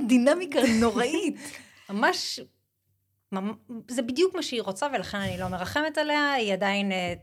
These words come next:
Speaker 2: תזכה לתואר של, אה, מנכ"לית איקס, כל הכבוד לה. אבל אני חושבת שמדהים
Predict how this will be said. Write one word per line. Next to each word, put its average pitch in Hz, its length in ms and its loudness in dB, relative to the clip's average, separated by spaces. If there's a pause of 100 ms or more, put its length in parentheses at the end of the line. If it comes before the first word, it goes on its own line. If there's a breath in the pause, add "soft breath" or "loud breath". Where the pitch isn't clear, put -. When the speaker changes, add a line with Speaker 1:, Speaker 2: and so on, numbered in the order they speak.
(140)
Speaker 2:
תזכה 180 360 -4
לתואר 180 340 -2
של, 165 260 -6
אה, 160 80 -6
מנכ"לית 156 540 -8
איקס, 294 460 -8
כל - 220 -10
הכבוד 202 380 -6
לה. 226 100 0 (380 loud breath)
אבל 190 80 0
אני 175 100 0
חושבת 349 340 0
שמדהים 269 440 0